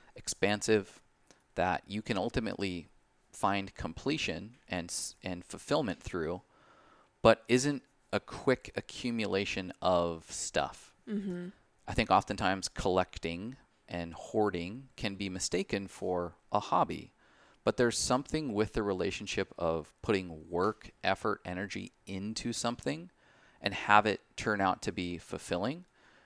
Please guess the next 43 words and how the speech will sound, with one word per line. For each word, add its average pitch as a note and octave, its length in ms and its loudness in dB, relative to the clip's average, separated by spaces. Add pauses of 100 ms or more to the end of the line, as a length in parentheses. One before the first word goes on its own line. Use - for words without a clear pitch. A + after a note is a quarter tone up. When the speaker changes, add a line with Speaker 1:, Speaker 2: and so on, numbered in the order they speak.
(200)
Speaker 1:
different B2 340 2
from G2 360 2
I'm G2 120 0
gonna G2 220 0
purchase - 500 -2
something F2+ 420 -4
or E2+ 180 -10 (100)
get A2+ 220 2
something E2+ 480 -4
and D#2 100 -14
have E2 180 -4
it - 140 -6
sit - 400 -2
and, E2 160 -10
and E2+ 160 -12
collect - 440 -2
it. - 140 -8 (260)
Speaker 2:
Mm-hmm. G3+ 280 -2
Speaker 1:
So, D#3 140 6
like, G#2+ 260 6 (440)
even D3+ 220 2
just B2 240 2
the, F#2 300 6
a F2 160 2
resource G#2 760 0
or F2+ 240 2
a, E2 220 2
or E2+ 180 0
a, D#2 120 -6 (120)
a D#2+ 180 -2
advice F#2 460 2
in F#2+ 80 -8
this F2 120 -6
space F2+ 320 0
would E2+ 100 -6
be F2 80 -4
like, D#2+ 240 -4
"What G#2+ 260 0
is G#2+ 160 0
a F#2+ 140 0
hobby F2 580 0
for - 320 -8
you?" D#2 240 -10